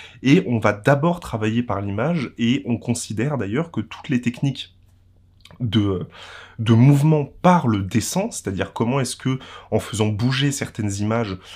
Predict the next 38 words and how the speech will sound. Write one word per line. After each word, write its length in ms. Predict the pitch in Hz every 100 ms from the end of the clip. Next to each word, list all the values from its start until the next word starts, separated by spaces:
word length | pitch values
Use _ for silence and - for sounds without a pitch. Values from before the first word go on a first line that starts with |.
| - -
on 120 | 117
parvient 460 | 113 123 110 131 131
à 260 | - -
incarner 720 | 156 156 156 135 131 123 127 123
justement, 640 | 107 98 - 110 110 113 -
euh, 140 | 101 113
une 160 | 107
réalité 680 | 104 123 98 95 95 196 233 _ -
qui, 140 | - _
qu'on 180 | - 92
ne 60 |
peut 160 | 98 -
pas 180 | 127 123
inca-, 300 | 113 113 -
qu'on 140 | 117
ne 40 | 101
pouvait 240 | - 139
pas, 320 | - 131 -
en 100 | 95
tout 100 | 92
cas 140 | - 104
à 20 |
l'époque, 380 | 101 104 107 - - - - - 104
incarner 480 | 110 120 120 107 -
autrement, 440 | 117 - 101 113 196
puisqu'aujourd'hui 420 | - 92 95 117
le 60 |
dessin 260 | 104 101 127
ça 160 | 107 - -
serait 280 | - 110
presque 300 | - 123 -
devenu 320 | 107 95 107 -
autre 180 | 117 -
chose, 240 | 185 147
mais 120 | 101
on 100 | 95
peut 140 | 95 92
considérer 640 | 110 - 107 110 120